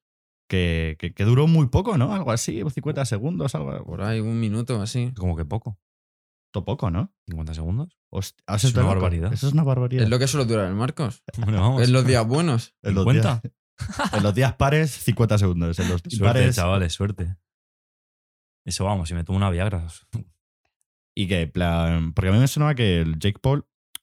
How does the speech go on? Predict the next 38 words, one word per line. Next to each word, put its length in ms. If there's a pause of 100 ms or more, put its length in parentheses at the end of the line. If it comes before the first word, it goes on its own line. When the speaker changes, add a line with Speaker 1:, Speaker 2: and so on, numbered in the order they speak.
Speaker 1:
o 60
sea, 140
porque 180
a 40
lo 40
mejor 220
la 80
gente 300
no 420
sabe 180
quién 140
es, 180 (460)
era 160
youtuber. 440 (760)
Speaker 2:
Era. 260
Speaker 1:
Hermano 380
de 380
Logan 340
Paul, 380
etcétera. 360
Bueno, 220 (680)
que, 240
<laughs> 280
etcétera, 340
como 160
si 160
tuviese 300
otro 180
hermano, 320
¿no? 100
No 220
tengo 180
ni 80
idea, 220
pero 280 (260)
que 80
era 80
youtuber. 400